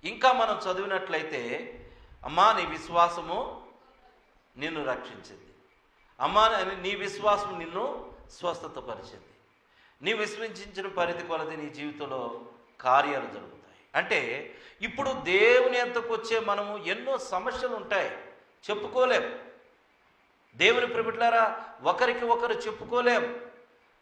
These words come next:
కొన్ని సందర్భాల్లో మన ఇంటి వారికే చెప్పుకోలేని సమస్యలు ఎన్నో మనలో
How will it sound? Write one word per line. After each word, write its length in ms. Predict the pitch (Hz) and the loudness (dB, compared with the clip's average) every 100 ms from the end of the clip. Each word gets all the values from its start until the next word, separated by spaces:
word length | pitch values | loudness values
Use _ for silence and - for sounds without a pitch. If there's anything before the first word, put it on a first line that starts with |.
| - | -4
కొన్ని 180 | 220 226 | -2 0
సందర్భాల్లో 920 | 226 226 226 226 233 233 233 - - - | -2 0 0 0 2 2 2 -2 -8 -4
మన 180 | 151 202 | 0 2
ఇంటి 320 | 202 214 240 | 0 -4 -4
వారికే 380 | 233 226 226 233 | 4 6 6 2
చెప్పుకోలేని 760 | 233 226 220 226 226 226 208 196 | 0 0 -4 -4 -2 -2 -4 -6
సమస్యలు 680 | 175 196 220 214 214 196 | -8 -6 -6 -4 -4 -4
ఎన్నో 400 | 165 165 202 220 | -4 -6 -6 -4
మనలో 720 | 190 170 160 147 127 165 - | -2 -4 -2 -2 -2 -4 -6